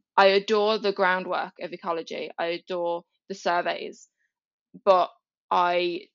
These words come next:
didn't so much enjoy the reports of it. It was very much a two-sided job in that aspect. Um, and being able to work for three, four months as a,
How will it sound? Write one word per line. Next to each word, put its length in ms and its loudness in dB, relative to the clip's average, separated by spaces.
didn't 340 0
so 140 -6
much 260 0
enjoy 600 -2
the 80 -4
reports 680 0
of 100 -4
it. 180 -4
It 80 -2
was 180 0
very 340 2
much 260 -6
a 420 -2
two-sided 540 0
job 240 0
in 120 -6
that 140 -2
aspect. 580 -10
Um, 360 2
and 200 -4
being 200 4
able 240 0
to 220 -6
work 400 2
for 400 -2
three, 200 -2
four 220 -4
months 440 -8
as 400 -6
a, 420 -6